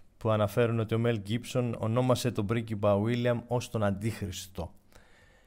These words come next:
Ε, δεν έχει πάρει ακόμα έκταση αυτή η πληροφορία, η ψευδής πληροφορία,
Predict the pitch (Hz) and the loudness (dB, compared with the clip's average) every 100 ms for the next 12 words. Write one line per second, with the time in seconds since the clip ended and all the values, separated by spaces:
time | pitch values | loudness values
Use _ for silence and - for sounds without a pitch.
0 | - - _ _ - - 104 113 110 107 | -20 -20 _ _ -14 -6 -2 0 0 0
1 | 107 104 104 98 95 90 95 - - _ | 2 2 2 0 0 -4 -10 -16 -20 _
2 | _ _ - - 131 131 - 117 113 104 | _ _ -10 -2 2 2 4 4 6 2
3 | 104 107 104 101 101 101 - 98 95 - | 0 0 0 -2 -6 -8 -4 -4 -4 -4
4 | 101 98 95 98 95 90 95 95 - 98 | -4 -2 -4 -4 -6 -6 -4 -4 -2 -2
5 | 101 117 123 - 120 - 135 117 135 - | 0 2 2 2 -2 2 2 4 2 2
6 | 104 101 95 90 113 131 | -2 -2 -2 -4 -4 -6